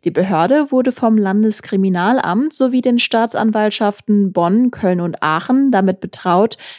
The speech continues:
die übergreifenden Ermittlungen zu führen. Derzeit stehen die Polizisten aber noch am Anfang ihrer Arbeit. Die Zusammenhänge sind komplex, einen vergleichbaren Fall hat es bisher noch nicht gegeben.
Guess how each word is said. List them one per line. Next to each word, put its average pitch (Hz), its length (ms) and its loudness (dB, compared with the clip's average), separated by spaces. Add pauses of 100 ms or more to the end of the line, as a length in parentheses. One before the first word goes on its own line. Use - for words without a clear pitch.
(120)
die - 120 -6
übergreifenden 202 920 0
Ermittlungen 190 640 0
zu - 140 -10
führen. 175 420 -4 (600)
Derzeit 175 540 0
stehen 226 280 2
die 226 80 2
Polizisten 214 640 0
aber 185 240 0
noch 185 180 0
am 180 140 -2
Anfang 185 500 0
ihrer 175 300 -2
Arbeit. 180 560 -2 (460)
Die 170 100 -8
Zusammenhänge 175 720 0
sind 175 240 -2
komplex, 175 720 -2
einen 175 260 -2
vergleichbaren 220 760 0
Fall 226 400 0
hat 240 120 -2
es 233 160 0
bisher 220 300 -2
noch 214 240 0
nicht 226 300 0
gegeben. 170 420 -8